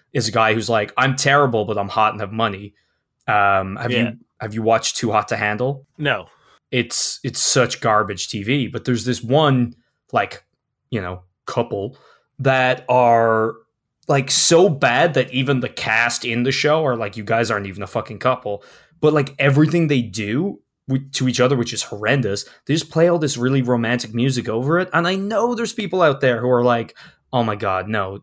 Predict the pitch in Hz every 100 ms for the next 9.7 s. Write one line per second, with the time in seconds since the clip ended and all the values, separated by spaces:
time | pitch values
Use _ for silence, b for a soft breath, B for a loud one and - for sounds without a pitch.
0 | - 135 - 143 139 - 127 110 107 101
1 | - 120 110 - 104 - - 104 95 -
2 | 110 123 104 233 180 127 110 113 104 110
3 | - - _ 262 277 214 127 190 220 214
4 | 202 147 - - 143 135 117 110 139 143
5 | 165 139 123 120 156 160 196 208 208 B
6 | - 135 143 143 143 165 143 113 104 123
7 | 131 123 123 113 110 - 117 127 180 165
8 | 113 110 110 107 98 185 180 - 139 117
9 | 113 131 139 117 110 104 -